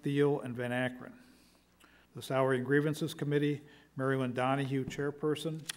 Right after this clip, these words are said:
Ty Dassler, Vice Chairperson, Boren, Hammond, and Vanderweel. And to the Law and Licensing Committee, Jody Vanderweel, Chairperson, Billy Thiel, Vice Chairperson, Heidemann, Lassard, and Matichek.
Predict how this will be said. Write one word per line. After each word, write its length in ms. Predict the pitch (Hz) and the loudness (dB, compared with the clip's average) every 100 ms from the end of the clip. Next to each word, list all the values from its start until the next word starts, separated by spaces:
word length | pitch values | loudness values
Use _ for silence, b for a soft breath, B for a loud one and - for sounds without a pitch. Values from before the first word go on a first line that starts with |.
| B B - | B B -14
Ty 200 | - 131 | -4 -4
Dassler, 480 | 123 131 131 - 135 | 0 0 0 -2 -4
Vice 300 | 110 135 147 | -2 -2 -4
Chairperson, 720 | - 160 156 160 160 160 175 160 - B B B B B B - | -4 -4 -2 0 0 0 -8 -10 -14 B B B B B B -4
Boren, 440 | 139 147 147 143 - | 0 0 0 -4 -6
Hammond, 480 | 143 135 135 139 139 | -2 0 0 -2 -4
and 280 | 131 120 120 | -6 -8 -8
Vanderweel. 560 | 127 127 131 117 107 104 B B B B B B B B B - | -4 -2 0 -2 -6 -10 B B B B B B B B B -8
And 300 | 123 120 123 | -6 -6 -8
to 80 | - | -8
the 80 | 120 | -2
Law 220 | 135 139 | 2 2
and 80 | 135 | 2
Licensing 500 | 139 147 156 160 147 | 0 0 -2 -4 -4
Committee, 460 | 147 147 151 156 147 - - B B B | 0 4 4 2 -2 -12 -20 B B B
Jody 280 | - 131 131 | -2 0 0
Vanderweel, 640 | 117 131 147 143 151 147 131 - | 0 0 0 2 4 4 0 -6
Chairperson, 760 | 143 143 147 151 147 151 143 - B B B - | -2 -2 2 2 2 -2 -4 -10 B B B -6
Billy 220 | 127 127 | -2 -2
Thiel, 400 | 123 139 143 151 | -2 0 4 4
Vice 300 | - 131 147 | 2 -2 -2
Chairperson, 680 | - 160 156 160 156 165 160 147 - B B B - | 0 0 2 0 0 -2 -8 -10 -20 B B B -6
Heidemann, 460 | 135 135 135 139 139 | -2 0 0 -2 -4
Lassard, 580 | 123 - 131 127 127 131 | -6 -2 0 2 0 -4
and 160 | 120 | -4
Matichek. 500 | 127 123 110 - 110 | -2 -2 -4 -8 -10